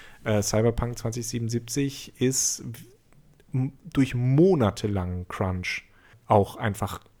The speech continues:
dann rausgekommen und auch in dem Zustand, in dem es war. Diese kleinen oder kleineren, diese Middleware, wie man schön, so schön sagt,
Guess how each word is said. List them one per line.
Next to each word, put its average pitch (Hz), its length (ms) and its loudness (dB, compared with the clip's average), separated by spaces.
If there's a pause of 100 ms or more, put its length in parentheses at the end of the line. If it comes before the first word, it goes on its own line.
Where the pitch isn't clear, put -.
(120)
dann 98 180 2
rausgekommen 98 840 -2 (100)
und 98 160 -10
auch 101 200 0
in 107 100 -6
dem 98 180 -2
Zustand, 98 380 -6
in 92 140 -6
dem 90 160 -6
es - 160 -12
war. 98 200 -8 (720)
Diese 113 180 -2
kleinen 123 640 0
oder 107 180 -2
kleineren, 127 720 2
diese 110 180 0
Middleware, 135 800 2
wie 127 80 -6
man 120 220 -4
schön, 120 340 -6
so 120 160 -6
schön 113 260 -4
sagt, 101 420 -8